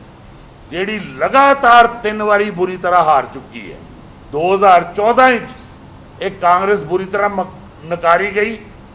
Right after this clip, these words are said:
ਮੋਦੀ ਜੀ ਪ੍ਰਧਾਨ ਮੰਤਰੀ ਬਣੇ। ਦੋ ਹਜ਼ਾਰ ਉੱਨੀ ਦੇ ਵਿੱਚ ਇਹ ਕਾਂਗਰਸ ਬੁਰੀ ਤਰ੍ਹਾਂ ਨਕਾਰੀ ਗਈ, ਮੋਦੀ ਜੀ ਫੇਰ ਪ੍ਰਧਾਨ ਮੰਤਰੀ ਬਣੇ। ਔਰ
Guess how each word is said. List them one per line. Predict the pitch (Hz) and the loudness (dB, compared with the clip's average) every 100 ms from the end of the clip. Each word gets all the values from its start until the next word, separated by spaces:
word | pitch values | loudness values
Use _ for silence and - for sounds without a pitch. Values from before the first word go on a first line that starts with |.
| - - | -20 -14
ਮੋਦੀ | 139 202 220 226 | -2 -2 0 -4
ਜੀ | 220 226 | -6 -8
ਪ੍ਰਧਾਨ | 202 196 175 156 | -6 0 0 0
ਮੰਤਰੀ | 151 147 151 | -6 -12 -14
ਬਣੇ। | 147 117 101 80 - - - - - | -10 -10 -12 -16 -20 -20 -20 -20 -8
ਦੋ | 139 165 | -6 0
ਹਜ਼ਾਰ | 170 170 | 2 2
ਉੱਨੀ | 160 185 226 247 | 0 -6 -4 2
ਦੇ | 247 | 4
ਵਿੱਚ | 208 160 143 - - - - - | 4 -2 -12 -20 -20 -20 -20 -12
ਇਹ | 180 | -12
ਕਾਂਗਰਸ | - 180 190 208 220 151 | -2 4 4 4 0 0
ਬੁਰੀ | 147 214 226 | -4 -4 -2
ਤਰ੍ਹਾਂ | 233 240 | 2 2
ਨਕਾਰੀ | 233 202 214 220 240 | 2 0 0 2 0
ਗਈ, | 254 277 277 - - - - - - - - - 165 | -2 -2 -6 -14 -20 -20 -20 -20 -20 -20 -20 -14 2
ਮੋਦੀ | 202 208 226 | 2 4 -2
ਜੀ | 208 208 202 - | -4 -8 -10 -12
ਫੇਰ | - 208 269 | 0 6 6
ਪ੍ਰਧਾਨ | 262 233 208 175 | 4 2 4 4
ਮੰਤਰੀ | 170 180 180 185 | 0 -8 -8 -8
ਬਣੇ। | 170 160 151 117 - - - - - - - | -6 -4 -4 -6 -12 -20 -20 -20 -20 -14 -2
ਔਰ | 165 | 0